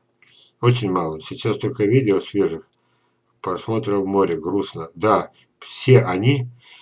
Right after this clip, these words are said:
Я не встретил ни одного. Вот она пишет, сколько много, да? Море.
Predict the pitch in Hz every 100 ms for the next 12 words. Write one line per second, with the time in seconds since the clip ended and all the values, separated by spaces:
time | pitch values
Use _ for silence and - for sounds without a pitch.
0 | _ _ 92 107 120 107 98 - 104 143
1 | - 95 85 90 101 101 101 - 107 110
2 | 110 92 - _ _ _ _ _ _ _
3 | 87 90 101 117 113 - - - 95 92
4 | 95 87 78 92 98 _ _ _ _ -
5 | 104 92 -